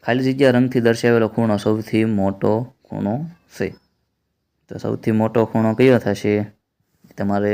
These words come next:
કોમેન્ટ કરવાની રહેશે. આમાં જોવાનું છે. પછી પીળા રંગથી, હવે નીચેની આકૃતિ જોવાની છે પછી. કે પીળા રંગથી દર્શાવેલ ખૂણો સમાન છે.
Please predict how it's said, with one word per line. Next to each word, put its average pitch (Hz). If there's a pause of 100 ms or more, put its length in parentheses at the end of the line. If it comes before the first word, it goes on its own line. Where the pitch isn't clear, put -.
કોમેન્ટ 104
કરવાની 95 (220)
રહેશે. 87 (840)
આમાં 104
જોવાનું 104
છે. - (1200)
પછી 117 (100)
પીળા 131
રંગથી, 127
હવે 104
નીચેની 110
આકૃતિ 101
જોવાની 95
છે -
પછી. 98 (2000)
કે -
પીળા 131
રંગથી 127
દર્શાવેલ 117
ખૂણો 117
સમાન 117
છે. 120